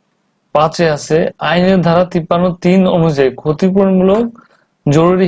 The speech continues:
হিসাবে, জরুরি হিসাবের জন্য মাসিক মূল মজুরি, মহার্ঘ ভাতা, অ্যাডহক বা অন্তর্বর্তী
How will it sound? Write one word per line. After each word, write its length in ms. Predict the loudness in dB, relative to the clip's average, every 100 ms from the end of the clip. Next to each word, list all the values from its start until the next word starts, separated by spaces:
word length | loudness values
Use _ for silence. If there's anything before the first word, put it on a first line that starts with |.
| 0
হিসাবে, 360 | 0 -2 -2 -6 -10 _ _ _ _ _ _ _ _ _ _ _ _ -8 -2
জরুরি 360 | 0 2 2 0 0
হিসাবের 380 | -2 0 0 0 0
জন্য 160 | 0 0 -4 -8 _ _ _ -20 _ _ -4
মাসিক 460 | -2 -2 -2 -2 -2 0
মূল 160 | 0 2
মজুরি, 300 | 2 2 2 2
মহার্ঘ 260 | 2 2 0 0
ভাতা, 240 | 0 0 -2 -2
অ্যাডহক 340 | -2 0 0 0 -2
বা 80 | -2 -2
অন্তর্বর্তী 580 | -2 0 0 0 -2 -4